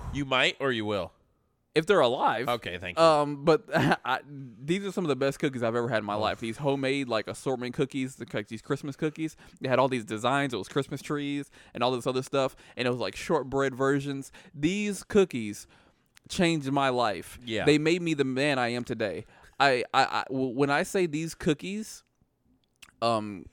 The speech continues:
Speaker 2: could cure cancer,
Speaker 1: <laughs>
Speaker 2: I mean it.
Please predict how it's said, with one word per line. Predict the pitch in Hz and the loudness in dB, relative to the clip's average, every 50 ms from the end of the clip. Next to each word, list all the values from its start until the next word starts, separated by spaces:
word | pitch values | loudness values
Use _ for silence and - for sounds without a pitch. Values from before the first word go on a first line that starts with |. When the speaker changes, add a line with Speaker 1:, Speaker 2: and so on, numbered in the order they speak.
| _ _ - - | _ _ -12 -4
Speaker 2:
could | - 160 117 - | -2 -2 -2 -2
cure | - - 160 160 151 | -2 0 0 0 2
cancer, | - 190 165 170 190 - - 208 220 208 214 _ _ _ _ - | 0 -2 -2 -2 -2 -4 -6 -6 -6 -6 -8 _ _ _ _ -18
Speaker 1:
<laughs> | - - - - _ - - - - _ - - - _ _ - - _ _ _ _ - | -16 -14 -14 -16 _ -20 -20 -20 -20 _ -20 -20 -20 _ _ -20 -20 _ _ _ _ 0
Speaker 2:
I | 110 123 135 147 | 4 4 4 4
mean | 147 151 165 196 220 165 | 4 2 0 -2 -2 -4
it. | 87 - - | -8 -8 -12